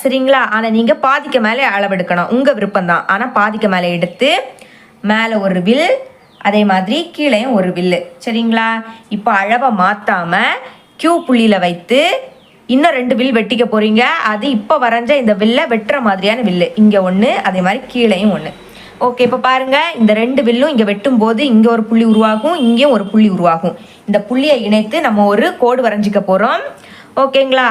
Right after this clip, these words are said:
அதாவது டாட் டாட் வச்சு ஒரு கோடு, அப்பதான் நம்மளுக்கு கன்ஃபியூஸ் ஆகாது. ஓகே, வரைஞ்சிடலாம் இந்த மாதிரி.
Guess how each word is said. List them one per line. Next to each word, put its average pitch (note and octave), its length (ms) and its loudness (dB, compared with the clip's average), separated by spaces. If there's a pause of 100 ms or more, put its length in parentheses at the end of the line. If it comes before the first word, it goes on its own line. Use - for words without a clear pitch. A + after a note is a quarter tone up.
(160)
அதாவது A#3 300 0 (160)
டாட் C4+ 280 0
டாட் A#3+ 200 0
வச்சு G#3 240 -2 (480)
ஒரு A3+ 120 2 (100)
கோடு, A3 220 2 (140)
அப்பதான் B3+ 320 0
நம்மளுக்கு A#3+ 260 0 (100)
கன்ஃபியூஸ் A#3 460 -2
ஆகாது. F#3+ 360 0 (840)
ஓகே, F#3+ 180 -2 (100)
வரைஞ்சிடலாம் G#3 640 0 (340)
இந்த F#3 200 2
மாதிரி. D3+ 220 -8